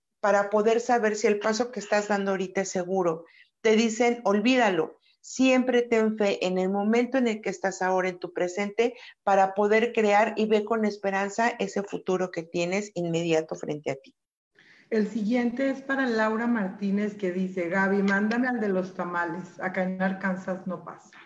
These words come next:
Speaker 1: Ay, querida, ¿qué crees?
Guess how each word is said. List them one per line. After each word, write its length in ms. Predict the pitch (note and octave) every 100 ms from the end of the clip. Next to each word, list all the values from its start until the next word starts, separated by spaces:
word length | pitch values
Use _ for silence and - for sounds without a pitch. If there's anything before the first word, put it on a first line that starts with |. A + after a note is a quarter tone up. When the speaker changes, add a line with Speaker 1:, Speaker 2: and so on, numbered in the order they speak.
| _ _ -
Speaker 1:
Ay, 640 | A3 B3+ - A4+ A#3+ A#3+ B3
querida, 480 | G#3 A3+ A#3 A#3+
¿qué 260 | B3+ C4 -
crees? 680 | C4 B3+ B3+ B3+ B3+ B3+